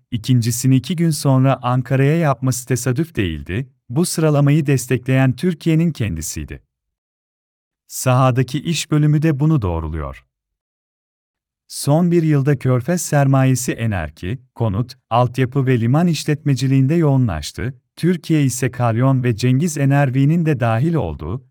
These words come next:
toplam yedi milyar dolarlık mutabakata konu elektrik üretim projelerinde olduğu gibi yapım ve tedarik tarafında duruyor. Finansman Körfez'den,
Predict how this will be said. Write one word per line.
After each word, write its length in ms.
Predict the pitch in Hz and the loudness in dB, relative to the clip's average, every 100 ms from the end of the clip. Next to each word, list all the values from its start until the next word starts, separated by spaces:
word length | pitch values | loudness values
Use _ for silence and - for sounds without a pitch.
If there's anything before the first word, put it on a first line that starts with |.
| - | -4
toplam 480 | 127 127 131 135 120 | -2 0 2 2 2
yedi 260 | 117 131 | 2 2
milyar 400 | 175 156 151 139 | 2 2 2 2
dolarlık 480 | 135 131 131 170 170 | 2 2 2 0 -2
mutabakata 680 | 151 - 135 131 - 131 180 | -4 0 0 0 -2 -4 -2
konu 240 | 156 147 | 2 2
elektrik 600 | 143 117 120 123 135 151 | 2 0 -2 -2 -4 -2
üretim 380 | 139 135 185 185 | 0 0 0 -2
projelerinde 680 | - 156 147 139 135 131 160 | 0 0 2 2 4 2 2
olduğu 400 | 156 135 135 135 | 2 2 0 0
gibi 240 | 117 139 | 0 0
yapım 400 | 165 127 131 123 | 0 0 0 2
ve 120 | 120 | 0
tedarik 440 | 120 110 117 165 - | -2 -2 0 0 0
tarafında 540 | 147 131 143 139 123 | 0 0 2 2 0
duruyor. 440 | 85 80 71 65 - _ _ _ _ _ _ _ _ _ _ _ _ | -2 -8 -8 -12 -20 _ _ _ _ _ _ _ _ _ _ _ _
Finansman 720 | _ 131 139 143 135 151 165 | _ 2 4 4 2 0 0
Körfez'den, 840 | 156 147 131 101 87 78 78 117 | 2 2 0 0 -4 -4 -4 -2